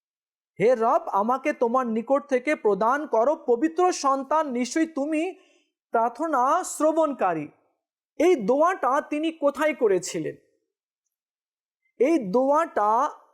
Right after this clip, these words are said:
মারিয়াম রাদিয়াল্লাহু তাআলা আনহা,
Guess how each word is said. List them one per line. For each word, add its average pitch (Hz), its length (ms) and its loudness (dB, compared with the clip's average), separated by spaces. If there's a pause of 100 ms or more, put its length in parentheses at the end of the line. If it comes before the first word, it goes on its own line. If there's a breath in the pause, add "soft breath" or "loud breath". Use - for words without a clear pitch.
(100)
মারিয়াম 220 800 -2 (540)
রাদিয়াল্লাহু 277 680 0
তাআলা 233 560 0
আনহা, 220 460 -2